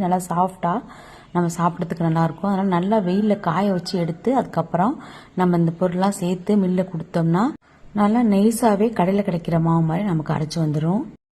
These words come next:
அஞ்சு கிலோ கோதுமைக்கு கால் கிலோ வந்து கருப்பு கொண்டக்கடலை அல்லது வெள்ளை கொண்டக்கடலை எது போட்டாலும் உங்களுக்கு நல்லா தான் இருக்கும். ஆனா கருப்பு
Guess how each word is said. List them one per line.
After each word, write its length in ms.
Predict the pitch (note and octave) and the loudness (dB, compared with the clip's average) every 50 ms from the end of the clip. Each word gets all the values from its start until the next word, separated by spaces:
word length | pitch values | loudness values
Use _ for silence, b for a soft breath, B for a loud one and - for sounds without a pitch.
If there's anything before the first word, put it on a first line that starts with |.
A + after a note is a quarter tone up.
| _ _ b b b b b G#3+ | _ _ b b b b b 4
அஞ்சு 200 | A3+ A#3 A#3 B3+ | 6 6 6 4
கிலோ 160 | A#3 B3 A#3+ A3 A3+ | 4 6 4 4 6
கோதுமைக்கு 560 | - G#3+ A3+ A#3 A#3 G#3+ G3 - - - F#3 G3+ B3 D4 - - | 6 6 8 8 8 8 6 2 0 0 2 4 4 2 2 2
கால் 240 | A3+ G3+ G#3 G#3+ G#3+ G#3+ | 4 6 6 6 6 6
கிலோ 160 | A3 G#3+ A3 G#3 F#3+ | 6 6 6 6 6
வந்து 200 | F#3 F3 F3+ F#3+ B3 - - | 4 2 4 4 2 4 4
கருப்பு 280 | G#3 F#3+ G3 F#3+ - G#3+ - | 2 2 2 2 2 2 2
கொண்டக்கடலை 440 | G3 F#3 F3 E3+ F3 D#3+ E3 E3+ G#3 B3+ | 2 2 2 0 0 0 2 2 4 4
அல்லது 200 | A#3 G3+ E3+ F3+ D#3+ | 4 2 2 2 2
வெள்ளை 180 | D#3+ D#3+ F3 E3+ | 2 0 0 -2
கொண்டக்கடலை 440 | F3 E3 D#3+ D#3+ - D#3 D3 D3+ D#3 D#3 D#3 E3 | -2 -4 -4 -2 -4 -4 -2 -2 -2 0 0 0
எது 100 | E3+ F#3+ F3 - | -2 -2 -2 -2
போட்டாலும் 460 | F#3 E3+ E3+ E3+ D#3+ D#3+ E3 G3 A#3+ | -2 -2 0 -2 0 0 0 2 0
உங்களுக்கு 260 | A3+ F#3 E3 - D#3 | 0 0 -2 -2 -2
நல்லா 160 | D3 D3 D3+ D3+ | -2 -2 0 0
தான் 100 | D#3 D#3+ | -2 -2
இருக்கும். 300 | D#3 D#3 - - F3+ G#3 G3+ E3+ | -4 -6 -6 -4 -2 0 0 0
ஆனா 140 | E3 F#3 A3 A#3 B B B B B B - | 0 0 -2 -4 B B B B B B 2
கருப்பு 240 | - G3 G#3 G#3 | 4 4 6 4